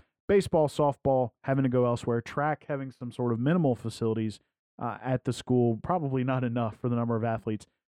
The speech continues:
Cross country, more often than not, having to leave. Uh, so trying to bring all that back to campus is the plan. We are going to be having, uh, both, both Coach Yelets here from softball. We are gonna have Coach Mark Carroll from baseball. Uh, we are going to have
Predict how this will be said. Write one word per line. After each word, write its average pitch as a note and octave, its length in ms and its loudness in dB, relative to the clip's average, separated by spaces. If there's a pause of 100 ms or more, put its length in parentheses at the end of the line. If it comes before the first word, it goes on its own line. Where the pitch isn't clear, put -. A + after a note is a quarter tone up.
Cross C#3+ 220 2
country, C3 400 0 (100)
more C#3+ 240 4
often B2+ 240 2
than A#2+ 120 0
not, A2 140 -2
having A2 260 -4
to G#2 60 -6
leave. G#2+ 340 -4 (380)
Uh, A#2+ 140 -4
so B2 160 -2
trying G#3 240 4
to F3+ 60 2
bring D3+ 200 0
all C3 140 0
that A#2 320 -2
back A#2+ 260 -2
to B2 120 -6
campus A2+ 480 -4 (100)
is A2+ 220 -2
the G#2 100 -4
plan. A#2 440 -2 (260)
We B2+ 140 0
are C3+ 180 2
going C3 240 2
to B2 40 -2
be A#2+ 140 -2
having, A#2+ 420 0 (320)
uh, A#2 280 -6
both, - 420 -2 (220)
both D3+ 280 2
Coach - 280 2
Yelets D3 460 2
here F#3+ 340 2
from B2+ 240 -2
softball. F#3 500 2 (320)
We B2+ 80 0
are B2+ 80 0
gonna B2 160 2
have A#2+ 220 -2
Coach A#2+ 240 -2
Mark A#2 180 -2
Carroll B2+ 280 0
from A#2 140 -4
baseball. A#2 600 -2
Uh, A2 260 -4
we A2+ 120 -8
are A2+ 100 -6
going A2+ 260 -2
to G#2+ 80 -6
have G#2+ 300 -4